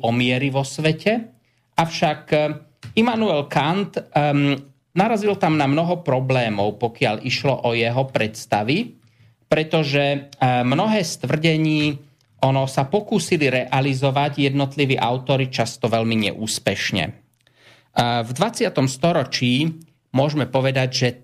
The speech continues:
to úsilie o svetový mier pokračovalo. Môžeme spomenúť to, že sa tu objavili samostatné filozofické smery. Jeden z nich bol pragmatizmus,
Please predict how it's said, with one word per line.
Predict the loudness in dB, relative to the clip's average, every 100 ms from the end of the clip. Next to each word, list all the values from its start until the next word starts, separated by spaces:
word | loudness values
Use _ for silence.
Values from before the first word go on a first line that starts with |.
| _ _ _
to | -2 0
úsilie | 0 -2 0 2 2 2 0 -2 -4
o |
svetový | -2 0 0 0 0 0
mier | 2 2 0 -2
pokračovalo. | -4 0 -2 -2 0 0 2 2 2
Môžeme | 2 0 0 -2
spomenúť | -2 0 0 0 -2 -4 -8 -2
to, | 0 0 -4 -20 _ _
že | 0 0
sa | 0
tu | 0
objavili | 0 2 0 0 -2 -2
samostatné | 0 2 0 -2 -2 -2 -2 -2
filozofické | 0 0 0 -2 -4 -6 -2 -2
smery. | 0 0 2 2 0
Jeden | -2 -4
z | -4 -4
nich |
bol | -2 -2 0
pragmatizmus, | -2 0 -2 -2 -2 -2 0 0 0 -4